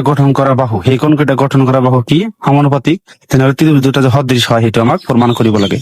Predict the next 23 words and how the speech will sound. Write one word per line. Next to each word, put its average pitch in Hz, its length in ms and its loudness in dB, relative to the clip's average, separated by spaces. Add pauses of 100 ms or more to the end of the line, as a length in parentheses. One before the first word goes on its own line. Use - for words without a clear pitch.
(220)
তো - 100 -2
চাবা 143 220 0
ষ্টুডেন্টস, 156 260 0
এইটো 139 160 0
এতিয়া 139 180 0
প্ৰমাণ 143 260 2
কৰি 135 180 2
দেখুৱাম 123 280 -2
তোমালোকক। 110 380 -2 (800)
তো - 120 -2
ষ্টুডেন্টস, 190 260 2
এইটো 185 160 -2
আছিল 175 200 -4
কি 190 60 0 (100)
উপপাদ্য, 160 240 -2 (200)
ইয়াক 135 180 0
আমি 135 140 -4
প্ৰমাণ 147 220 0
কৰিম। 127 220 -4
চাবা 107 220 -2
ষ্টুডেন্টস, 127 320 0
কি 131 120 -2
কৈছে 120 220 -2